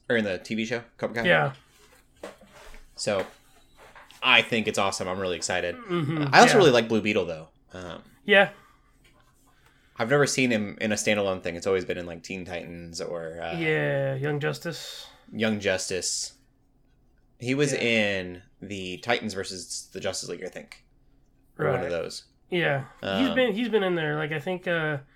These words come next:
Speaker 2: uh, another thing I saw him in was, like, Injustice Two. He's a character in there.
Speaker 1: Yeah.
Speaker 2: Uh, along with Firestorm. So they're kinda, like, buddies.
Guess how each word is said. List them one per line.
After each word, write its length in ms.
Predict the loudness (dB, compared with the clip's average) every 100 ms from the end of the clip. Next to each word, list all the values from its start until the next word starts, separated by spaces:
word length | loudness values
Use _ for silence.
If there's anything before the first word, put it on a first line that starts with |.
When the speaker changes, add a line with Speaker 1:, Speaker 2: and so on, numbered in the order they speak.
| _ _ _ _ _ _ -6
Speaker 2:
uh, 40 |
another 420 | -2 0 0 0 -2
thing 240 | -2 -2
I 140 | -2
saw 360 | -2 -4 -2 -2
him 100 | -2
in 220 | -2 -2
was, 200 | -4 -4
like, 160 | -6 -4
Injustice 500 | -4 -4 -6 -10 -14
Two. 380 | -6 -6 -6 -10 _ _ _ -12
He's 200 | -8 -6
a 80 | -6
character 360 | -4 -4 -4 -2
in 140 | -2
there. 320 | 0 -2 -4 -8 _ _ _ _ _ -2
Speaker 1:
Yeah. 180 | 0 0 -6
Speaker 2:
Uh, 220 | -4 -2
along 220 | -2 -2
with 100 | -4 -4
Firestorm. 720 | -4 -2 -4 -6 -4 -4 -6 -10
So 160 | -8 -4
they're 160 | -4
kinda, 240 | -4 -4 -4
like, 220 | -4 -4
buddies. 360 | -4 -4 -6